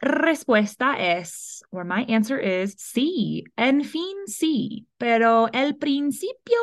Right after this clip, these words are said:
empieza muy lentamente. Después de los primeros quince minutos,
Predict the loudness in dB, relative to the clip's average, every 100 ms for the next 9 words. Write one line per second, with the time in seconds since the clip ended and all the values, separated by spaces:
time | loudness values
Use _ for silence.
0 | 4 4 2 2 2 2 0 0 2 2
1 | 2 6 6 6 4 4 4 4 2 -4
2 | -4 -2 -2 -4 -6 -8 -10 -10 _ -20
3 | -20 -20 -20 _ -2 2 2 0 2 6
4 | 6 4 2 2 4 2 0 -2 2 6
5 | 6 4 0 -2 -4 -8 0 4 4 4
6 | -2 -6 -6 -4 2 2 2 0 -2 -4